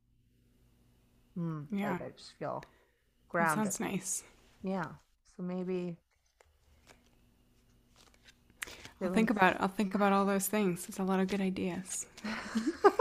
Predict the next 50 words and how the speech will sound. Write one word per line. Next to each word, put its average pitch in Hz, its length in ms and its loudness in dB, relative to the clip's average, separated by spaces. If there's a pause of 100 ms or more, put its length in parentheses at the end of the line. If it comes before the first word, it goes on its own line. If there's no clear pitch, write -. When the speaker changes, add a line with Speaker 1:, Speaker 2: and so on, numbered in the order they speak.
(600)
Speaker 1:
I 175 200 -2
got 170 160 2
all 175 160 4
the 180 160 -2
ideas 175 460 0
over 170 220 -2
here, 170 280 -2 (180)
especially 254 380 6
for 185 180 2
routines. 143 460 -4
That's, 165 200 0
like, 175 220 4
I 170 120 10
do, 214 240 6
I - 100 10
actually 220 400 8
do 196 160 0
readings. 180 280 2
Speaker 2:
Yeah. 175 200 4
Speaker 1:
Like, 160 200 -2
a 156 60 6
lot 180 160 10
of 202 80 0
people 208 240 -2
do 185 140 -4
follow-up 175 420 6
readings 156 420 -6
with 151 160 -12
me 151 320 -4 (280)
on, 160 240 6
like, 147 220 0
their 160 120 0
perfect - 460 -6
day. 175 400 -2 (600)
We've 320 140 2
talked 156 300 -4
about 131 300 -6
that, 123 260 -4 (840)
like, 175 140 -4
how, 175 240 0 (120)
like, 175 200 -4
in 175 80 -2
the 165 80 -2
past. 151 500 -8
It's - 100 -20
been 196 120 6
a 175 80 4
Speaker 2:
Oh, 175 40 2
Speaker 1:
while. 180 200 2
Speaker 2:
yeah. 165 260 -6